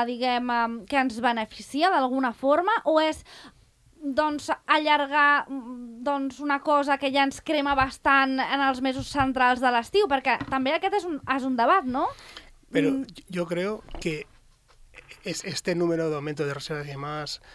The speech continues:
Speaker 1: Mm.
Speaker 2: no, no se debe ni a ninguna política, ni a ninguna acción, ni a ninguna medida que ha
Speaker 1: Mm.
Speaker 2: hecho el Consell de Formentera, ni el Gobierno
Speaker 1: Mm.
Speaker 2: Balear, ni el Gobierno de España.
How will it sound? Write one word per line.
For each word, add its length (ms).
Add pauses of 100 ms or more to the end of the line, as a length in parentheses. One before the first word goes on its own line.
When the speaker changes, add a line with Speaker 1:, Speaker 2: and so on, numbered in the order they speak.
(120)
Speaker 1:
Mm. 160
Speaker 2:
no, 200
no 160
se 140
debe 380
ni 200
a 60
ninguna 420
política, 540
ni 100
a 40
ninguna 360
acción, 480
ni 80
a 20
ninguna 340
medida 280
que 80
ha 20
Speaker 1:
Mm. 40
Speaker 2:
hecho 140
el 60
Consell 260
de 100
Formentera, 580
ni 100
el 80
Gobierno 240
Speaker 1:
Mm. 120
Speaker 2:
Balear, 280
ni 60
el 80
Gobierno 140
de 60
España. 240